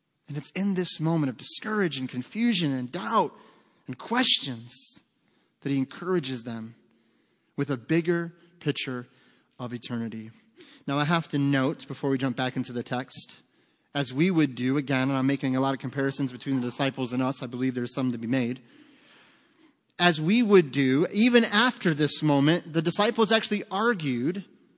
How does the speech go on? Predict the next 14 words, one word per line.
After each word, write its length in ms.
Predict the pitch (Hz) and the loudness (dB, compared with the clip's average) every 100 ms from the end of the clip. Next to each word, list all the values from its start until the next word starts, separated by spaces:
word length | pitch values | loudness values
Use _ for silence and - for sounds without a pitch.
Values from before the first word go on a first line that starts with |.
| - | -4
about 220 | 151 151 | -2 0
who 140 | 156 | 4
was 160 | 170 151 | 4 2
the 60 | 143 | 0
greatest 380 | 131 131 127 | 0 0 0
in 80 | 139 | 0
the 80 | 135 | 0
kingdom. 480 | 160 165 139 110 107 - _ _ _ _ _ _ _ _ _ _ | 4 4 4 -2 -10 -20 _ _ _ _ _ _ _ _ _ _
They 60 | 160 | -2
actually 240 | 170 208 - | 0 0 -2
argued 360 | 202 233 220 | -2 0 0
with 160 | 185 165 | 0 0
one 100 | 170 | 2
another 300 | 151 151 | 4 4